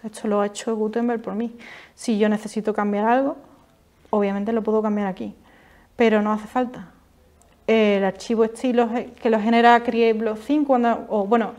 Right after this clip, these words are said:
el botón de exportar es un botón que viene en Core, no es un botón de Create Block Theme, pero Create Block Theme cuando te exporta también te genera esto. El screenshot sí lo ha generado Create Block Theme,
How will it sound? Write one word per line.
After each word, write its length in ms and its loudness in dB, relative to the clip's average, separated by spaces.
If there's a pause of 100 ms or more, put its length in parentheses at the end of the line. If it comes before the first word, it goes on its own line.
(120)
el 100 2
botón 280 2
de 60 2
exportar 640 2 (800)
es 120 0
un 120 6
botón 380 4
que 100 -2
viene 220 4
en 140 4
Core, 360 2
no 260 2
es 120 0
un 100 2
botón 280 2
de 100 0
Create 280 2
Block 200 0
Theme, 180 -6
pero 180 2
Create 300 2
Block 240 2
Theme 220 2
cuando 240 2
te 80 -6
exporta 400 0
también 260 -4
te 120 -6
genera 300 -6
esto. 180 -18 (720)
El 160 0
screenshot 420 0
sí 180 -2
lo 140 2
ha 40 0
generado 960 -2
Create 280 2
Block 320 -4
Theme, 280 -8